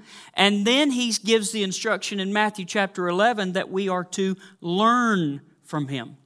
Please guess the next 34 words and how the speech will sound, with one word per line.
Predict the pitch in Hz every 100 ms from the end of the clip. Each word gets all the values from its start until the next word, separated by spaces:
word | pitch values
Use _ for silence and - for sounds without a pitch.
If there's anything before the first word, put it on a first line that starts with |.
| _ _ - -
So | - 226
the | 220
journey | 247 277 247
with | 190
Jesus | 170 262 285 247 196
is | 196
about | 185 180 165 143 139
being | 220 277 311 240
with | 170 -
Christ | - 135 127 202 - - - _ - -
and | - 180 170
learning | 180 254 302 285 214
from | - 160
Christ, | 147 151 135 135 147 - -
and | - 214
then | 226
the | 196
Holy | 226 247 220
Spirit | 185 - 294 269 196
helps | 185 196 196
us | 208 190 -
to | 240 220 202 -
live | 202 254 247 175 190 180 - - -
as | 208 196
Jesus | 185 208 185 190 180
would | 202 180
want | 160 156
us | 156
to | -
live. | 196 190 135
Are | 151
you | 220
with | 269
me? | 285